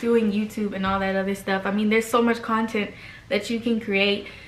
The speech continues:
So I honestly think that YouTube is the path for me.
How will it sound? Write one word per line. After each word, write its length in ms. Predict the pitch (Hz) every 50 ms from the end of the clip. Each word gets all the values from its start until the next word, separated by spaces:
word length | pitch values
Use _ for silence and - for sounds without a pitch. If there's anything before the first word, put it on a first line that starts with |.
| - - - -
So 260 | - - - 226 214
I 240 | 208 220 233 240 240
honestly 360 | 247 247 254 254 - 254 233
think 420 | 226 - 233 226 226 220 226 220 214
that 420 | 214 202 196 190 185 185 - - - - - - - - - - - - - - - - - - - - - - - - - - - - - - - - - - - - -
YouTube 440 | - 220 226 233 226 - 254 233 226
is 180 | - 208 208 214
the 80 | 220
path 540 | 214 - - - 214 208 208 208 214 214 - -
for 260 | - 208 208 208 214
me. 320 | 214 226 226 220 220 226